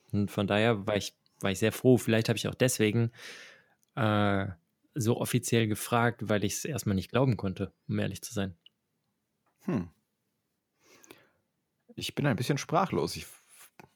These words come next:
Speaker 2: fühl mich ein bisschen, äh, geschmeichelt und geehrt, dass du das so, so siehst. Dankeschön.
Speaker 1: Ja, also es, es ist auch so. Und bisher, das ist jetzt halt auch ein, ein Dreivierteljahr später,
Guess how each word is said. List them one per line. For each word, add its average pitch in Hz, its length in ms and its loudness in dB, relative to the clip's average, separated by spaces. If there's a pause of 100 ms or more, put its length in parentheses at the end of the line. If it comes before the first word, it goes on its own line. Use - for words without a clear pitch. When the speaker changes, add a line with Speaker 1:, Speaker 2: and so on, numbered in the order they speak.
(160)
Speaker 2:
fühl - 180 -2
mich 131 140 -2
ein 95 100 0
bisschen, 156 400 -2
äh, 170 400 -2
geschmeichelt 160 640 0
und 143 100 -2
geehrt, 95 540 -2
dass - 160 -10
du - 60 -6
das - 220 -6
so, 98 360 0
so 92 160 -4
siehst. 87 400 -4
Dankeschön. - 500 -4 (1500)
Speaker 1:
Ja, 127 440 6
also 117 200 2
es, 113 100 0
es 156 380 -6
ist 165 160 -2
auch 156 120 2
so. 110 180 4
Und 110 200 0
bisher, 139 560 4 (220)
das - 120 -14
ist - 60 -8
jetzt 113 180 0
halt 117 160 2
auch 104 120 0
ein, 107 300 2 (1300)
ein 107 120 0
Dreivierteljahr 113 720 2
später, 143 600 2